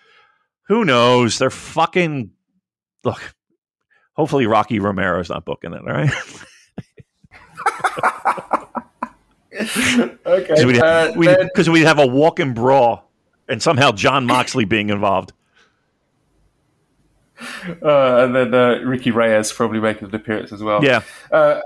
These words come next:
Speaker 2: okay, then, uh, in the B block, we still have, we got Despy, Yo, and Wata on twelve points, and Robbie Eagles on ten points. So, as J Michael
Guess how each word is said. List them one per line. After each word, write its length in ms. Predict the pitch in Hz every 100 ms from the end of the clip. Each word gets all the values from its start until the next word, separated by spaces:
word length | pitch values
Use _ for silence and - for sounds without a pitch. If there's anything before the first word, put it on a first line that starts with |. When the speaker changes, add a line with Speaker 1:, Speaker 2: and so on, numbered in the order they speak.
| 202
Speaker 2:
okay, 340 | - 117 - -
then, 300 | 147 160 156 -
uh, 160 | 143 135
in 80 | 135
the 60 |
B 180 | 131 175
block, 400 | 151 123 117 -
we 260 | 143 139 127
still 380 | 127 - 143 131
have, 320 | 123 120 117
we 100 | 117
got 160 | 117 -
Despy, 600 | 156 - - 135 127 117
Yo, 300 | 123 120 113
and 140 | 104
Wata 320 | 110 110 - 85
on 80 | 98
twelve 360 | - 117 113
points, 380 | 117 107 - -
and 240 | 113 107 -
Robbie 320 | 113 117 113 117
Eagles 420 | 110 107 101 104 -
on 140 | 101 95
ten 240 | - 110
points. 600 | 101 - 92 101 - - -
So, 340 | 120 113 110 110 _ _ _ _ _ -
as 380 | 123 123 - -
J 200 | - 151
Michael 720 | 147 139 - 120 110 104 -